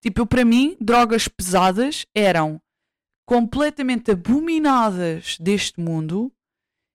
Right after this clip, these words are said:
e, tipo, quem, eh, quem consumisse, eh, drogas pesadas era morto.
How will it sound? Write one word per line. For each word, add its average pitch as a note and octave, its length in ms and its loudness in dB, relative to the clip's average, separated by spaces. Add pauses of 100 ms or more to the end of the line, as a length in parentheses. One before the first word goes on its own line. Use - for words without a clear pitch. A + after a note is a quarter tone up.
(240)
e, A3+ 80 2
tipo, B3+ 300 -2 (120)
quem, C4 440 2 (520)
eh, F#3 120 0
quem B3 280 0
consumisse, G#3 680 -4 (240)
eh, E3+ 160 0
drogas F#3+ 360 0
pesadas G#3+ 640 -2 (300)
era F3 180 2
morto. G#3+ 720 4